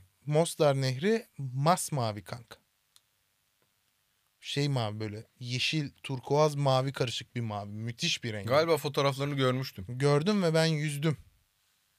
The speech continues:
Speaker 1: Ölüyordum yani.
Speaker 2: Soğuktur.
Speaker 1: Kırk derece, s-, böyle soğuk olamaz. Sus, buz gibi. Hava sıcacıktı. Güzeldi abi.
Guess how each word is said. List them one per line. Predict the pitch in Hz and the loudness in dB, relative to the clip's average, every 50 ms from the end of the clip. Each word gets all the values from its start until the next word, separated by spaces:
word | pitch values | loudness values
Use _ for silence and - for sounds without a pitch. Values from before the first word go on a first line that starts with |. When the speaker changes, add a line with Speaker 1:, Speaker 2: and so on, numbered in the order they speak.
| _ _ - | _ _ -2
Speaker 1:
Ölüyordum | 139 139 143 151 147 147 135 127 123 | 0 2 4 4 2 2 0 0 -2
yani. | 117 110 110 110 107 98 | -2 -2 -2 -4 -4 -6
Speaker 2:
Soğuktur. | - - 131 135 135 127 - - 107 101 - - - - | -2 0 2 2 2 0 -2 -6 -10 -10 -8 -8 -4 -2
Speaker 1:
Kırk | 165 160 160 - - | -2 -2 0 0 0
derece, | 147 127 127 123 131 170 190 196 - - | 2 2 2 0 0 0 0 0 -2 -4
s-, | - - - - - - - - 131 | -12 -18 -18 -20 -20 -20 -14 -6 -2
böyle | 131 131 131 139 | -2 0 0 0
soğuk | 139 - 151 139 131 135 | -2 0 0 0 0 0
olamaz. | 135 127 131 127 123 107 - - - | 0 -2 0 -2 -2 -4 -6 -10 -16
Sus, | - - - - - - - 131 123 - - _ - | -18 -20 -20 -20 -18 -12 -10 -10 -10 -10 -14 _ -6
buz | 147 147 135 123 | -4 -4 -4 -4
gibi. | 117 107 98 95 - - - - - - _ | -6 -8 -10 -12 -16 -18 -20 -20 -20 -16 _
Hava | - 120 120 120 | -6 -4 -4 -4
sıcacıktı. | - - 127 120 113 104 113 120 117 _ - 165 214 - _ _ _ _ _ _ _ _ _ _ - - - - - - _ _ _ _ _ _ _ _ _ _ _ _ _ _ _ _ _ _ _ _ _ - - _ _ 127 | -4 -6 -6 -6 -6 -6 -8 -10 -12 _ -8 -8 -8 -10 _ _ _ _ _ _ _ _ _ _ -20 -20 -20 -20 -20 -20 _ _ _ _ _ _ _ _ _ _ _ _ _ _ _ _ _ _ _ _ _ -20 -20 _ _ -8
Güzeldi | 123 123 120 151 165 190 185 160 139 | -6 -2 0 2 2 2 2 0 0
abi. | 117 113 113 113 127 | -2 -2 -2 -4 -6